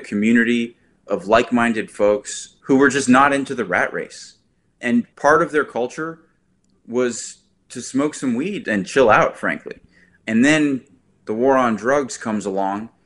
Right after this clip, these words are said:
and I believe some people are built for violence and some are not, you know? And the,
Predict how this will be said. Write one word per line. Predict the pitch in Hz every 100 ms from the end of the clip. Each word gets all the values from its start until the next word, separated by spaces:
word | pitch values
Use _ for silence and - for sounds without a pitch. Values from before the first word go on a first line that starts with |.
| _ _ _ _
and | 107 107 107 104 98 - _ _ _ -
I | 127
believe | 147 143 131
some | - 143
people | 151 131 120
are |
built | 92 113 117
for | - 107
violence | 92 95 107 117 120 -
and | 87
some | 107 98
are |
not, | 90 85 113 - _
you | 110
know? | 117 131 - _ _ _
And | - 110
the, | 110